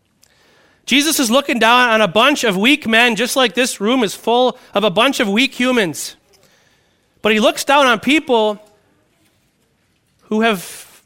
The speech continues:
been forgiven, whose sins are gone forever and ever. And so Jesus has nothing but good things to say about them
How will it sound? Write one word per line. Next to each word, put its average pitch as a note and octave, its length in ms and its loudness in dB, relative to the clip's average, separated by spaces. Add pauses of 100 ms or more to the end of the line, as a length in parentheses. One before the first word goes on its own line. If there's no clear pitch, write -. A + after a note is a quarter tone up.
(100)
been A3+ 160 0
forgiven, B3+ 480 0 (1500)
whose A#3 160 -2
sins D#4 380 0
are C4+ 120 2
gone G3 520 -2 (1400)
forever B3 420 0
and C4 140 0
ever. D3 300 -2 (1200)
And A3+ 120 0
so A#3 160 0
Jesus D4 480 0
has A3 180 0
nothing D#4 400 0
but G#3 180 -2
good D#4 240 -2
things D4 360 -2
to F#3+ 80 -8
say C#4 240 0
about B3 340 0
them A#3+ 300 0